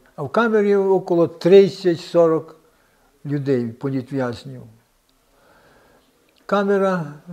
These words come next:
ну, така сама, як оця, тільки чуть-чуть довша, може, на метр. Він... я підбігаю до нього, а я всередині був,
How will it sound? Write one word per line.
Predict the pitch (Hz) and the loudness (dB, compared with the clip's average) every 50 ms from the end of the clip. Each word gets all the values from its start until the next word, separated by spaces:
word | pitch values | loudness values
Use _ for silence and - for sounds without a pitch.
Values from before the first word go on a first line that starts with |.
| 165 180 | -14 -12
ну, | 208 220 208 | -12 -12 -12
така | - - 185 170 - 185 165 | -8 -8 -6 -4 -2 -2 -4
сама, | - - 185 170 170 170 165 | -4 -4 -6 -6 -4 -4 -2
як | 160 156 156 156 | -4 -4 -4 -4
оця, | 160 151 151 - - 185 185 175 | -6 -6 -6 -6 -4 -4 -4 -4
тільки | 175 - 165 147 - - 175 | -4 -6 -8 -8 -8 -10 -12
чуть-чуть | - - - 262 202 - - 214 202 156 | -12 -12 -14 -14 -10 -4 -2 -2 0 4
довша, | 143 165 156 139 120 - - 151 | 6 8 8 6 4 0 -4 -4
може, | 139 143 143 139 127 135 | -4 -2 -4 -4 -4 -4
на | 135 139 | -4 -4
метр. | 139 143 139 131 123 - - 123 113 107 - _ _ _ _ _ _ _ _ _ _ _ _ _ _ _ _ _ _ _ _ _ _ _ _ _ _ _ _ _ _ _ _ _ _ _ _ _ _ _ _ _ _ _ _ _ _ _ _ _ _ _ _ _ _ 196 _ _ - - - 151 147 156 160 156 156 160 208 - - - 196 180 170 165 151 147 151 | -4 -2 -2 -4 -4 -6 -8 -12 -12 -12 -16 _ _ _ _ _ _ _ _ _ _ _ _ _ _ _ _ _ _ _ _ _ _ _ _ _ _ _ _ _ _ _ _ _ _ _ _ _ _ _ _ _ _ _ _ _ _ _ _ _ _ _ _ _ _ _ _ _ -20 -18 -16 -16 -16 -16 -16 -18 -18 -18 -20 -20 -20 -20 -20 -20 -20 -18 -16 -12 -6
Він... | 165 196 196 190 180 160 - - - - - - - 160 | -4 -4 -4 -4 -6 -8 -12 -16 -20 -20 -20 -20 -16 -10
я | 151 160 185 180 | -6 -4 -4 -4
підбігаю | 180 - 185 160 143 147 147 165 160 131 160 185 180 175 170 160 151 | -4 -6 -8 -8 -8 -6 -4 -2 -2 0 2 2 2 2 2 0 -2
до | 139 160 160 | -4 -4 -6
нього, | 160 170 190 196 185 165 160 160 156 151 156 | -4 -2 -2 0 0 -2 -4 -4 -2 0 2
а | 156 | 2
я | 165 196 | 4 2
всередині | 208 180 - - 208 202 208 208 170 160 156 139 131 131 135 | 2 0 0 0 2 2 2 2 0 0 0 0 -2 -4 -6
був, | 123 127 135 131 131 135 135 | -6 -6 -8 -8 -10 -12 -16